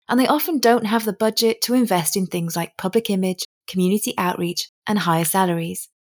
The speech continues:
Corporate leaders can also encounter barriers from stakeholders. It can be difficult to balance the needs of multiple people at once, and it becomes even more difficult when stakeholders are involved. Economic, social, and environmental sustainability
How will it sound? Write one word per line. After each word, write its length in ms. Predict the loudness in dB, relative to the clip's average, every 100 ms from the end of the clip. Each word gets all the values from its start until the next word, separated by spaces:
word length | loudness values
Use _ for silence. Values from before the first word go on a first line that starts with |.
| _ _ _ _
Corporate 340 | 2 2 2
leaders 320 | 4 6 4
can 140 | 0 0
also 400 | 2 2 2 0
encounter 440 | 0 0 -2 -2
barriers 460 | 0 2 2 0 -2
from 120 | -2
stakeholders. 800 | 2 2 2 -2 -6 -6 -8 -10 _ _ _ _
It 100 | -2
can 100 | 2
be 80 | 4
difficult 460 | 4 2 0 -2 -4
to 40 |
balance 400 | 0 2 2 0
the 80 | 0
needs 300 | 0 2 0
of 100 | -2
multiple 400 | -2 -2 -2 -4
people 320 | -4 -6 -4
at 80 | -2
once, 400 | 0 0 -2 -8 -12 _ _
and 80 | -4
it 60 | -2
becomes 360 | 2 2 2
even 260 | 2 0 2
more 260 | 2 2 2
difficult 460 | 0 -2 -6 -4
when 80 | -4
stakeholders 680 | -2 0 0 0 -2 -2 -4
are 80 | -2
involved. 420 | 0 0 0 -8 _ _ _ _ _ _
Economic, 680 | -2 2 4 4 2 -4 -12 _
social, 560 | -2 0 0 -2 -6 -8 _ _
and 160 | 2 4
environmental 800 | 4 4 4 4 2 0 -4 -8
sustainability 920 | -4 -2 -2 -2 -2 -4 -4 -8